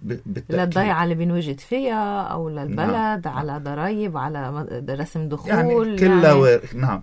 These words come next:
Speaker 1: كلها، آه، من ضمن
Speaker 2: كل شي
Speaker 1: ال-
Speaker 2: بيتخطط له بطريقة سليمة بيوصل
Speaker 1: صحيح.
Speaker 2: إلى نتائج.
Speaker 1: صحيح.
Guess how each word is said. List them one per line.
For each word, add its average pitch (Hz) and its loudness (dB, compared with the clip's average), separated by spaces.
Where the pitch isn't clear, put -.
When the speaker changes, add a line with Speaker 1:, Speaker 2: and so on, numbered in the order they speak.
Speaker 1:
كلها، 104 -2
آه، 90 -8
من 104 -4
ضمن 95 -4
Speaker 2:
كل 262 -2
شي - -2
Speaker 1:
ال- 214 0
Speaker 2:
بيتخطط 226 -6
له 190 -2
بطريقة 180 -2
سليمة 196 -2
بيوصل 208 -4
Speaker 1:
صحيح. 185 -4
Speaker 2:
إلى 185 -4
نتائج. 170 -6
Speaker 1:
صحيح. - -12